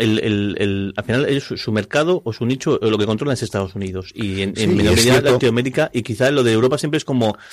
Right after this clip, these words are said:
Speaker 1: el, el siguiente paso. Y bueno, pues
Speaker 2: Mm.
Speaker 1: si tiene que dar un pasito atrás, lo da un pasito atrás, pero claro, no es que cierre la Lionsgate Plus, sino, la, la Lionsgate Plus, sino que es que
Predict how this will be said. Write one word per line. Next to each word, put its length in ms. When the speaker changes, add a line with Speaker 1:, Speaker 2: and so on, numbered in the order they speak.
Speaker 1:
el, 320
el 160
siguiente 280
paso. 440
Y 60
bueno, 180
pues 120
Speaker 2:
Mm. 20
Speaker 1:
si 60
tiene 120
que 40
dar 80
un 40
pasito 220
atrás, 240
lo 100
da 80
un 80
pasito 200
atrás, 180
pero 120
claro, 160
no 180
es 80
que 120
cierre 260
la 100
Lionsgate 380
Plus, 200
sino, 260
la, 400
la 320
Lionsgate 300
Plus, 240
sino 160
que 80
es 80
que 220